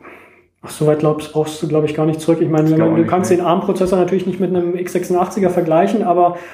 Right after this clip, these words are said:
Speaker 2: Von
Speaker 1: ähm,
Speaker 2: dem,
Speaker 1: von,
Speaker 2: was
Speaker 1: von dem,
Speaker 2: es
Speaker 1: was es
Speaker 2: kann,
Speaker 1: kann an
Speaker 2: ja.
Speaker 1: sich, selbstverständlich. Das, äh, ist
Speaker 2: Also ich
Speaker 1: und dann ist ja noch der Punkt, es hat sich doch keiner zu Zeiten, wo wir noch mit einem Nokia rumgerannt sind,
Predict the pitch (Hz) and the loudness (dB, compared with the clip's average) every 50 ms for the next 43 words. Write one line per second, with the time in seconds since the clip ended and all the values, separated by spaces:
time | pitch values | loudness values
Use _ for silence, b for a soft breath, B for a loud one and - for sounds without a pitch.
0 | B - - 165 165 165 202 196 185 - 208 196 190 185 180 180 175 - - 123 | B -2 0 2 4 4 2 2 2 0 0 0 2 2 2 2 2 2 2 0
1 | 135 151 165 180 202 226 214 185 175 - 196 214 226 226 - - - - 175 170 | 0 0 0 0 0 0 0 0 0 2 2 2 2 0 -2 -8 -4 -4 -4 -2
2 | 170 - - 170 175 - 170 180 175 180 147 - - 156 - - - - - _ | -2 -4 -6 -6 -4 -4 -4 -4 -4 -8 -10 -10 -12 -14 -14 -14 -18 -20 -20 _
3 | 170 156 156 165 - - 165 - - - _ - 147 139 151 147 190 185 226 233 | -10 -8 -6 -6 -8 -10 -12 -18 -20 -20 _ -8 -8 -6 0 0 2 2 2 2
4 | 254 - - 254 240 240 226 - - - - - 233 269 247 B B B B B | 0 0 0 0 2 2 0 0 -2 -4 -2 0 0 0 0 B B B B B
5 | B _ _ _ - 175 - - 202 202 - 196 - - 175 180 - - - 180 | B _ _ _ -10 -8 -4 -4 -6 -4 -4 -6 -4 -4 -4 -4 -6 -2 0 2
6 | 202 226 214 - - - 175 - - 175 175 - 220 170 170 185 185 180 180 175 | 2 2 2 0 -4 -6 -8 -2 0 0 0 2 0 2 2 2 2 2 0 0
7 | 190 190 - 185 175 170 175 196 - 254 220 185 180 185 214 220 214 196 185 185 | -2 -2 -2 0 0 0 0 0 2 2 2 2 2 2 2 2 2 2 0 0
8 | 208 202 208 220 214 B | 0 0 0 -2 -2 B